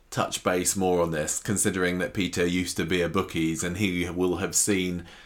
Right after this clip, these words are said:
gambling addictions for, uh, you know, over horses in the past,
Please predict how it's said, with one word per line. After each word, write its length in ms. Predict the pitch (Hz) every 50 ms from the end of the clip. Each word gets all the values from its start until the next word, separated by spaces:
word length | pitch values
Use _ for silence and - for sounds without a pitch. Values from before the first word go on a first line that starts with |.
| - - _ _ - -
gambling 460 | - 92 82 87 80 87 87 82 82
addictions 640 | 82 80 92 85 - - - - 82 80 80 80 80
for, 200 | - - - -
uh, 80 | - 87
you 220 | 76 80 87 92 85
know, 240 | 82 78 73 80
over 180 | 85 82 76 82
horses 440 | 82 92 87 85 82 - 85 76 80
in 120 | 82 80
the 80 | 82 78
past, 600 | - 92 85 78 71 69 73 - - - -